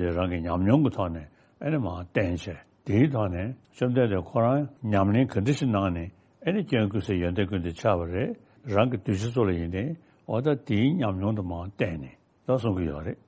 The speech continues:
자, 디디 인도산에 나란조 최, 최 사디 다르마슬로는 짐버. 산제베 다 가서 출루 상황에서 고쳐오면로 가다 지구에 껴야.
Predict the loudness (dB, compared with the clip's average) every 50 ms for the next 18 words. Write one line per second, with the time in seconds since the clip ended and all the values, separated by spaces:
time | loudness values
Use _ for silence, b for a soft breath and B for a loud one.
0 | _ _ _ -4 -2 -2 -2 -2 -2 2 4 4 4 4 0 -2 -2 0 0 0
1 | 0 0 -2 -4 -6 -8 -12 -16 _ _ -6 -2 0 0 0 0 -2 -4 -6 -6
2 | -8 -12 -2 0 0 0 0 -8 -12 -4 -4 -4 -4 -4 -8 -12 -6 -2 -2 -2
3 | -2 -2 -4 -6 -6 -6 -8 b b b b _ -12 -8 0 2 2 2 4 4
4 | 2 2 2 -2 -2 -2 -2 0 -2 -4 -4 2 2 2 4 4 0 -2 -4 _
5 | _ _ -2 2 4 4 6 6 6 6 6 4 2 0 -2 -8 -20 _ -4 -4
6 | -4 -2 -6 -8 -10 -12 -2 0 0 2 2 2 0 0 -4 -6 -8 -10 -4 -2
7 | 0 0 0 0 2 2 2 2 2 2 0 -2 -2 0 0 0 0 2 0 0
8 | 2 2 2 2 2 0 -2 -4 -8 _ 0 2 4 4 2 2 0 b b b
9 | b b -8 -6 -2 -2 -2 2 2 2 2 4 2 2 2 2 2 2 2 0